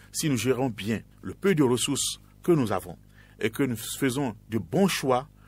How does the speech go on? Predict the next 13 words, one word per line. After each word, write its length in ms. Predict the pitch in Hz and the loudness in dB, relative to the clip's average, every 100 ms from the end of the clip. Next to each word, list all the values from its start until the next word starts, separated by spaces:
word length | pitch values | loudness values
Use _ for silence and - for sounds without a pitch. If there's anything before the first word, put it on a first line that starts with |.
| - - | -20 -12
nous 120 | 147 185 | -2 2
allons 140 | 233 | 2
pouvoir 320 | 190 151 175 | 0 0 0
doter 440 | - 160 160 233 220 | 0 -2 0 0 2
notre 240 | 160 151 | 2 -2
pays 400 | 117 123 139 175 - - - - | -2 -2 -2 -6 -14 -20 -20 -8
des 180 | 101 120 | -2 0
infrastructures 680 | 151 202 190 151 - 190 147 | 2 0 -2 -8 -6 -2 0
nécessaires 720 | 120 156 165 - 208 156 - - - - - | 2 2 2 4 6 4 -2 -10 -20 -20 -20
pour 400 | - 170 160 107 - - - - | -4 2 4 2 -4 -20 -20 -10
cesser 560 | 123 - 190 - 254 | 2 4 6 4 4
d'être, 420 | 190 170 160 131 - - - - | 2 0 2 0 0 -10 -20 -8
euh, 80 | - | -6